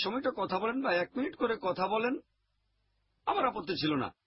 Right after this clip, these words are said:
তিন মিনিট ঠিকভাবে কথা বলতে পারলেও তো হতো যে, "ঠিক আছে, এক মিনিট করে দুই মিনিট আর দেড় মিনিট, আমি আপত্তি করতাম না, কথাটা শেষ হতো।" কিন্তু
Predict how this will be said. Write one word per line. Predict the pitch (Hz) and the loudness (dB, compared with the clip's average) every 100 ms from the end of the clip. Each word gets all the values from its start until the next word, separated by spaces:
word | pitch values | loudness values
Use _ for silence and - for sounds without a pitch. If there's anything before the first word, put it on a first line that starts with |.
| _ _ - | _ _ 0
তিন | 240 269 | 2 2
মিনিট | 285 320 | 0 -2
ঠিকভাবে | - 240 233 214 | 0 2 0 0
কথা | 214 | -2
বলতে | 208 247 | -2 0
পারলেও | 311 311 269 | 2 2 2
তো | 247 | 2
হতো | 196 196 202 135 - | 2 2 2 0 -4
যে, | 254 | -4
"ঠিক | - 214 | -2 0
আছে, | 190 - 165 - _ _ _ - | 0 0 -2 -2 _ _ _ -2
এক | 175 - | -2 0
মিনিট | 220 262 | -6 -2
করে | 233 196 | 0 2
দুই | 185 185 | 2 2
মিনিট | 185 180 | 2 2
আর | 180 | 0
দেড় | 143 170 | 0 0
মিনিট, | 170 165 151 - | 2 2 0 -2
আমি | 175 226 | -2 0
আপত্তি | 220 170 - | -2 -2 -2
করতাম | 143 - 139 | -2 2 2
না, | 180 - _ - | 2 -2 _ -2
কথাটা | - 415 427 | 0 0 0
শেষ | 226 220 208 | 0 2 0
হতো।" | - - _ _ | -4 -8 _ _
কিন্তু | 277 311 277 294 | -2 0 0 -2